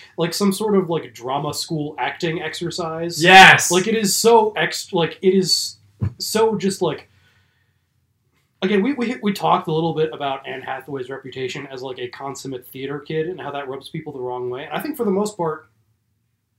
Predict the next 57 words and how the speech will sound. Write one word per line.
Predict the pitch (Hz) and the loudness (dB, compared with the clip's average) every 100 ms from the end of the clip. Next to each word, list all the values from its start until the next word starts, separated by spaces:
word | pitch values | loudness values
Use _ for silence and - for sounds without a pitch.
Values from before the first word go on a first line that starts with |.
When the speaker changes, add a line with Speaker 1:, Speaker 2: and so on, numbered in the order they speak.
| _ - | _ -12
Speaker 1:
like, | 147 - - _ _ _ _ _ 143 | -12 -12 -20 _ _ _ _ _ 0
I | |
don't | 190 | 2
think | 180 | 2
there's | 156 | 0
anything | 160 143 131 | 0 -2 -2
wrong | 170 - | -4 -4
with | - | -10
that. | - | -8
I | 139 | -4
think | 170 | 0
she's | 403 | 2
Speaker 2:
No. | - - | 2 2
Speaker 1:
good | 175 135 | 0 0
at | |
her | 147 | -8
job. | 147 135 | -10 -4
Speaker 2:
No, | 139 175 | 0 2
I | 302 | 0
would | 311 | 4
love | 269 - | 2 4
her | 247 | -2
to | 156 | -2
rub | 156 147 | -4 -4
me | 147 | -6
many | 151 277 110 | -6 -6 -8
ways. | - - - - - | -12 -14 -14 -14 -20
Speaker 1:
<laughs> | _ | _
Shut | - - 175 - | -6 -6 -6 -18
the | - | -20
fuck | - - - 98 | -20 -20 -18 -10
up. | |
Speaker 2:
I've | 214 254 277 | -4 -4 -2
done | 370 370 370 | 2 4 8
nothing. | 381 370 285 208 127 - | 8 6 4 2 2 -8
Speaker 1:
You | 135 160 | -12 -12
have | - | -10
done | 135 127 | -12 -12
something. | - - _ - _ 185 | -16 -20 _ -20 _ -8
Speaker 2:
Uh, | 165 131 120 - | -4 -2 -4 -6
Speaker 1:
But | 143 131 - - | -8 -8 -12 -18
Speaker 2:
debatable. | 131 120 95 87 90 _ _ _ _ _ | -8 -6 -6 -8 -18 _ _ _ _ _
Speaker 1:
But | 151 143 - _ _ _ | -4 -4 -12 _ _ _
this | 143 196 - | -4 -2 -2
is | - | -6
<laughs> | - | 0
one | 196 | 2
of | |
those | 160 156 | 2 -2
performances | 190 190 165 156 143 | -2 -2 -2 -4 -6
where | 151 | -6
you | 156 156 131 131 | -4 -6 -8 -6
really | 165 165 156 | -2 0 -2
feel | - 143 135 | -6 -6 -6
the | - | 0
theater | 165 160 | 6 8
Speaker 2:
Yeah. | 151 139 | 10 8